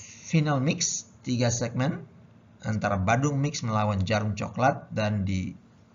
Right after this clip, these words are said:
final U tiga satu antara Jarum Bold melawan Nohan Rembulan. Di nomor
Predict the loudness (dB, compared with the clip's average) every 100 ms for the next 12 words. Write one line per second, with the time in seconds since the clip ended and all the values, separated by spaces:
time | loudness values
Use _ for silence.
0 | -8 -4 0 0 -2 0 0 2 0 2
1 | 0 0 -2 -4 -2 -4 -2 -4 -2 -2
2 | -2 -2 -2 0 0 0 -2 0 0 0
3 | 0 0 -2 -2 -4 -4 -2 0 2 2
4 | 0 0 0 -4 -12 -20 _ _ -20 -20
5 | -20 -20 -20 -20 -20 -20 -20 -20 -20 -20
6 | -20 -20 -20 -20 -20 -20 -20 -20 -20 -14
7 | -6 6 12 12 12 12 12 12 10 0